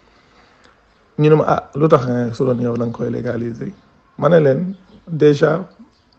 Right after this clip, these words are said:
jeunes yi nga xam ne ñoo ngi leen di jàpp, maanaam ci yamba ni mu bare, ñii di wax naan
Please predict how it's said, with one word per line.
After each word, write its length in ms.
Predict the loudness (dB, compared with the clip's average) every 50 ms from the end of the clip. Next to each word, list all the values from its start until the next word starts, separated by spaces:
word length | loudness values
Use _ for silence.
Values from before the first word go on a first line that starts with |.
| _ _ -8
jeunes 400 | -2 -2 2 4 6 6 6 6
yi 160 | 4 2 2 2
nga 140 | 2 2
xam 240 | 2 2 0 0 2 0
ne 80 | 0 0
ñoo 200 | 2 0 0 2
ngi 100 | 2 2
leen 140 | 0 2
di 140 | 0 -2 -2 -4
jàpp, 180 | -6 -8 -8 -12 -18 -20 -20 -20 _ -20 -20 _ _ _ _ _ _ _ _ _ _ _ _ _ _ _ _ _ _ _ _ _ _ _ _ _ _ _ _ _ _ _ _ _ _ -8
maanaam 400 | -6 -4 -2 0 0 0 -2 -2
ci 120 | -2 -2 2 4
yamba 440 | 4 4 4 2 0 0 0 0
ni 160 | -2 -2 -2 2
mu 140 | 2 2
bare, 360 | 2 2 0 0 0 0 -2 -6 -12 -20 _ _ _ _ _ _ _ _ _ _ _ _ _ _ _ _ _ _ _ _ _ _ -20 _ _ _ _ _ _ _ _ _ _
ñii 220 | 0 2 2 2 2
di 80 | 4
wax 180 | 4 4 2 2
naan 460 | -2 0 0 0 0 0 -4 -6 -8